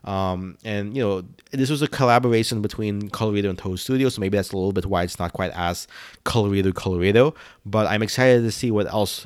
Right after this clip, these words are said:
uh, the studio has up their sleeve for the future. Uh, with all that being said, Colorido has been on quite the ride and quite the rise, uh, for the last seven years.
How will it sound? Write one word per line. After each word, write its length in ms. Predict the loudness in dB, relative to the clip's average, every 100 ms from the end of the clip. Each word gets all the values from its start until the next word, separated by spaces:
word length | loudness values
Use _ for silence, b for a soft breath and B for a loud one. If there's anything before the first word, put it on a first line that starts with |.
| -10
uh, 240 | -6 -6
the 100 | -6
studio 320 | -6 -4 -4
has 300 | -4 -6 -6 -8
up 120 | -8
their 100 | -8
sleeve 240 | -8 -10 -10
for 60 |
the 60 | -10
future. 460 | -10 -10 -10 -14 -20 _ _ _ b b b b
Uh, 180 | -8 -6
with 160 | 0
all 120 | 4 6
that 160 | 4
being 180 | 2 -2
said, 320 | 2 2 2
Colorido 320 | 2 4 4
has 160 | 4 2
been 160 | 0 -2
on 140 | -4
quite 300 | -2 -2 0
the 100 | 0
ride 340 | 4 4 2
and 160 | 0 -2
quite 180 | -2 0
the 140 | 2
rise, 460 | 4 4 2 0 -4
uh, 200 | -4 -4
for 140 | -2
the 60 | -2
last 240 | 0 -2
seven 240 | -4 -4 -4
years. 420 | -4 -6 -10